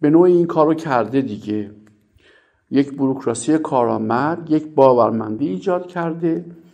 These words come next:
و بعد با بهبود مناسباتش با غرب و با ایجاد مناطق آزاد در جنوب چین اجازه داد تا سرمایه‌های خارجی هجوم ببرند به چین.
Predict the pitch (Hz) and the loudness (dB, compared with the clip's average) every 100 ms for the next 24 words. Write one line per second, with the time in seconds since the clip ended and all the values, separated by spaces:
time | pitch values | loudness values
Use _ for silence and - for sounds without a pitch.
0 | _ _ _ - 113 123 131 147 131 123 | _ _ _ -12 -6 -2 0 -2 -2 -4
1 | 120 117 123 131 127 165 190 190 180 165 | -4 -4 -2 -4 -4 -8 -2 0 0 0
2 | 139 - 123 131 123 123 120 - 113 113 | -2 -6 -8 -8 -8 -10 -10 -6 -6 -8
3 | - _ _ _ _ _ 143 143 175 180 | -18 _ _ _ _ _ 2 4 4 2
4 | 180 165 165 165 - - 120 123 120 123 | -2 -6 -6 -8 -14 -8 -6 -4 -4 -2
5 | 127 175 180 170 139 123 - 143 - - | 0 0 0 0 -2 -6 -8 -10 -10 -6
6 | 123 110 127 156 160 135 110 113 117 156 | -6 -4 -2 -2 -2 -8 -8 -8 -2 -2
7 | 185 185 - 139 147 170 175 - - - | -2 -6 -6 -4 -2 -4 -6 -12 -14 -10
8 | 120 120 107 117 143 160 156 135 127 - | -8 -8 -10 -8 -6 -6 -6 -8 -8 -10
9 | 110 107 104 98 104 135 147 - 107 101 | -12 -12 -10 -8 -6 -4 -4 -6 -12 -12
10 | 98 - 120 - - _ 131 127 180 180 | -14 -14 -14 -14 -20 _ -4 -2 -4 -2
11 | 120 107 104 95 104 95 - 104 | -4 -4 -10 -14 -14 -14 -14 -14